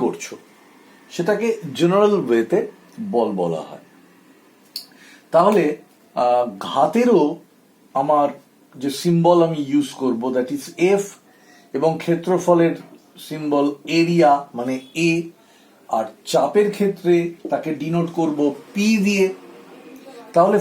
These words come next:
ফর্মুলাটা কোথায় গিয়ে দাঁড়ালো? P equals to F by A, অর্থাৎ pressure equals to thrust by area, চাপ equals to লম্বভাবে প্রযুক্ত বল বা ঘাত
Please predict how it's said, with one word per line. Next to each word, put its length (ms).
ফর্মুলাটা 580
কোথায় 260
গিয়ে 200
দাঁড়ালো? 320
P 20
equals 400
to 80
F 20
by 260
A, 20
অর্থাৎ 220
pressure 360
equals 360
to 60
thrust 460
by 140
area, 300
চাপ 240
equals 420
to 100
লম্বভাবে 520
প্রযুক্ত 400
বল 140
বা 80
ঘাত 280